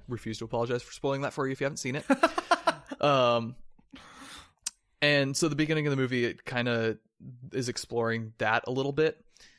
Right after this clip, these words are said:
Speaker 1: Um, I was talking to Gage on the, about this on the way back. Uh, it's kinda got this issue where they took a middle ground. Um,
Speaker 2: On
Speaker 1: so they could have gone, I, what I wanted is I wanted them to go whole hog and spend a lot of time kind of agonizing over this death.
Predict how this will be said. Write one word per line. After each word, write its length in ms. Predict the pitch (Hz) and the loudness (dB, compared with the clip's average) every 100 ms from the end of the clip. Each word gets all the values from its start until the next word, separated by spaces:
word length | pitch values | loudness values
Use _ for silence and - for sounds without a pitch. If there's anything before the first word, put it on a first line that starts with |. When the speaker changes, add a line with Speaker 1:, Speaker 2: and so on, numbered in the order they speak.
| _ - | _ -2
Speaker 1:
Um, 400 | 135 123 113 113 - | 2 2 0 -4 -4
I 60 | |
was 80 | - | 0
talking 160 | 196 185 | 0 -2
to 80 | 127 | 2
Gage 240 | 117 120 | 2 2
on 80 | 110 | -2
the, 200 | 110 - | -4 -2
about 240 | 117 113 | 0 0
this 180 | 113 - | 0 -2
on 60 | 110 | -2
the 60 | |
way 120 | 107 104 | -2 -2
back. 480 | 104 104 - - - | -2 -4 -6 -14 -2
Uh, 320 | 123 117 113 - | 2 4 2 2
it's 360 | 127 - - - _ _ _ | -2 -2 -6 -10 _ _ _
kinda 300 | - 165 190 | -6 -2 0
got 160 | 190 170 | 0 0
this 180 | 135 - | -4 -2
issue 340 | 135 - 170 | -4 -2 0
where 100 | 156 | 0
they 120 | 123 | 0
took 200 | - 147 | -2 -4
a 40 | 117 | -4
middle 320 | 110 117 131 | -2 -2 -2
ground. 520 | 131 135 151 175 - - _ _ _ _ _ _ | -2 -4 -2 -4 -8 -18 _ _ _ _ _ _
Um, 480 | 131 123 117 107 104 - - - - 170 | 0 2 2 0 -4 -8 -10 -10 -6 0
Speaker 2:
On 840 | 160 151 143 139 139 135 131 135 - - _ _ - | 0 2 0 0 -2 -4 -6 -10 -18 -20 _ _ -10
Speaker 1:
so 440 | - 180 165 - | 2 4 4 2
they 220 | 147 165 160 | -2 0 2
could 220 | 214 240 | 2 2
have 120 | 175 | 2
gone, 460 | 170 156 139 123 - _ - | 2 4 2 0 -8 _ -2
I, 80 | 143 | -2
what 240 | 139 156 | 2 4
I 140 | 185 226 | 4 4
wanted 300 | 147 123 117 | 2 2 0
is 100 | 135 | 2
I 80 | |
wanted 180 | 139 135 | 2 2
them 140 | 120 113 | 0 0
to 40 | |
go 120 | 120 | 0
whole 180 | 113 123 | 2 2
hog 260 | 117 110 104 | 4 2 0
and 100 | 101 | -6
spend 200 | - 113 | -6 -4
a 40 | |
lot 340 | 110 110 113 113 | -4 2 4 2
of 80 | - | 2
time 300 | 110 104 104 | -2 -2 -4
kind 160 | 107 | -8
of 80 | 104 | -4
agonizing 580 | 110 107 113 110 107 104 | 0 0 0 -2 -2 -6
over 160 | 101 | -6
this 160 | 101 98 | -6 -6
death. 400 | - 101 - | -6 -6 -8